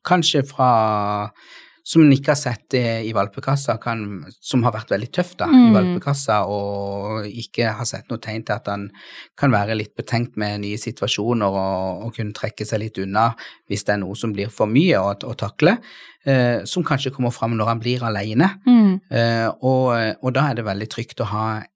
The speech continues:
Speaker 1: en annen voksen da, som kan, eh, som man kan gjemme seg litt bak, og, og da er det viktig at vi observerer og ser, ser det, sånn at vi kan ta den valpen med oss ut alene og gi han gode opplevelser alene og trygge han på at, eh,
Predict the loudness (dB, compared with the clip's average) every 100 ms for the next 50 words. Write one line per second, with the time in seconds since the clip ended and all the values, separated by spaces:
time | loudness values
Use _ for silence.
0 | -4 0 0 -2 -6 -6 2 2 2 -2
1 | -6 -6 -4 -2 -2 -2 -2 -2 -4 -4
2 | -2 -2 -2 -4 -4 -6 -6 -6 0 2
3 | 2 0 -2 0 0 -2 -8 -18 -20 _
4 | 0 2 2 0 -4 -4 0 0 0 -6
5 | -4 -4 -4 -2 0 0 -2 -2 -2 -2
6 | -4 -6 -8 -4 0 0 0 -2 -4 -6
7 | -6 -6 -6 -4 -2 -2 -6 -6 -6 -4
8 | -4 -2 -2 -2 -4 -8 -6 -4 -4 -2
9 | 0 0 0 0 -2 -6 -4 -6 -6 -10
10 | -6 0 2 2 -2 -4 -6 -4 0 0
11 | -2 -8 -4 -4 0 -2 0 -2 -2